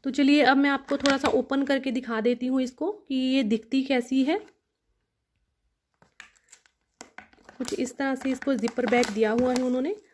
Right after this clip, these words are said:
तो मैंने अभी इसी में इसको रहने दिया है। तो अंदर से कुछ इस तरह से दिखती है, ये देखिए कुछ इस तरह की शुगर है ये, ये देखिए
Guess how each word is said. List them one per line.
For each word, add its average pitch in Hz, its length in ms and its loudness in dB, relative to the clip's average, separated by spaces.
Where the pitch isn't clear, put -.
तो 247 160 2
मैंने 240 300 4
अभी 233 360 0
इसी 247 300 -2
में 285 140 2
इसको 262 240 -4
रहने 233 280 4
दिया 233 200 2
है। 277 200 -2
तो - 80 -8
अंदर 240 320 2
से 262 120 -2
कुछ 269 180 -4
इस - 260 -6
तरह 269 180 -2
से 269 140 -4
दिखती 226 360 -6
है, 339 260 -4
ये 226 120 -2
देखिए 220 340 -6
कुछ 247 260 -10
इस 262 180 -8
तरह 262 160 -2
की 247 140 -6
शुगर 226 360 2
है 247 140 0
ये, 311 220 -4
ये 208 100 -6
देखिए 208 380 -10